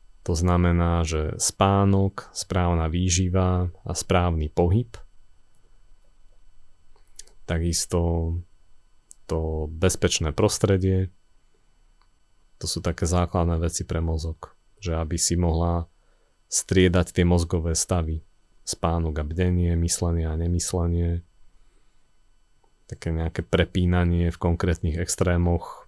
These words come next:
nie je dobré pre ňoho. Alebo mať taký nejaký eustres, ale nie distres. Pre niekoho, vieš, čo je pre niekoho veľmi stresujúce, pre niekoho môže byť veľmi nudné.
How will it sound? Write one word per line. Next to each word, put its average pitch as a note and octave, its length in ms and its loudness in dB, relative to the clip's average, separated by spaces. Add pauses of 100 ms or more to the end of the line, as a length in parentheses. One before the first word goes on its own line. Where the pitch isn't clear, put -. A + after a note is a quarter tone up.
(160)
nie E2+ 320 0
je - 20 -2
dobré D#2 300 -4
pre E2 200 -4
ňoho. D#2 280 -2 (1400)
Alebo D#2+ 320 0
mať E2+ 280 0
taký F2 260 -2
nejaký D#2+ 360 -2
eustres, F2+ 800 -2
ale E2 240 -4
nie E2 240 -4
distres. F2 800 -4 (2000)
Pre F2 160 0
niekoho, E2+ 920 2 (880)
vieš, F2 280 -2 (100)
čo - 180 -2
je E2+ 100 0
pre F2+ 260 -2
niekoho E2+ 800 -2 (1400)
veľmi F2 460 0
stresujúce, F2+ 720 0
pre F2 180 0
niekoho F2 400 2
môže E2+ 280 0
byť D#2+ 160 -4
veľmi E2+ 320 0
nudné. F#2 600 0